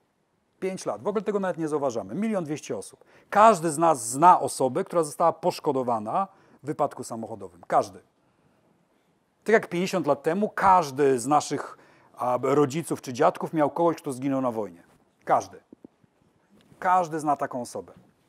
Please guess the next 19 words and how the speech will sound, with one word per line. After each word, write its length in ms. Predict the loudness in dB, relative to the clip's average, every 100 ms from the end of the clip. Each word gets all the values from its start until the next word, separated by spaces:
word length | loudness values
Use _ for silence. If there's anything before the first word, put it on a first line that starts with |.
| _ _ _ _ _
Dziewięćdziesiąt 720 | -10 -8 -6 -6 -8 -6 -6
dziewięć 380 | -4 -6 -6 -8
procent 440 | -4 -2 -2 -6 -8
wypadków 540 | -4 -2 -2 -4 -10
jest 140 | -10
spowodowanych 460 | -4 -2 -2 -4 -6
czynnikiem 400 | -8 -8 -6 -6
ludzkim. 380 | -6 -8 -18 -20 _ _ -8
Że 140 | -4
się 120 | -2
popisywał, 760 | -2 -4 -6 -6 0 4 4 2 -6 _ _ _ _ _ _ -6
że 180 | 0 4
był 140 | 4
pod 200 | 4 -6
wpływem 540 | -2 -2 2 0 -2 -8 _ _ _ _
albo 380 | -2 0 0 0
że 360 | 4 4 4 0 _ _ _ _ _ _ _ _ _ _
pisał 320 | -10 -8 -10
coś. 300 | -10 -20 -20